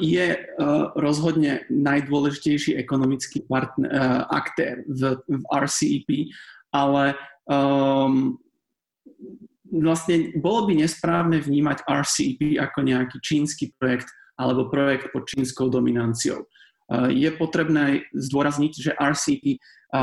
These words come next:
je v prvom rade projektom aseanu, to znamená juhovýchodnej Ázie, a, ehm, vlastne v priebehu jednaní tam bola aj India.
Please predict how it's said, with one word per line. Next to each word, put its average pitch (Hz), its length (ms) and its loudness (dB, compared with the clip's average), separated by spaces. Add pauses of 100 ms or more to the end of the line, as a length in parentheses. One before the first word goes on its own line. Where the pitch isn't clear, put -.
(160)
je 139 80 0
v - 140 -10
prvom 156 320 0
rade 139 340 0
projektom 139 540 -2
aseanu, 127 560 2 (340)
to 131 80 -8
znamená 131 320 2
juhovýchodnej 139 720 0
Ázie, 135 560 0 (560)
a, 135 320 0 (320)
ehm, 131 400 2
vlastne 147 240 0
v - 160 -8
priebehu 151 480 2
jednaní 143 560 2
tam 131 160 0
bola 135 320 0
aj 131 160 0
India. 135 480 2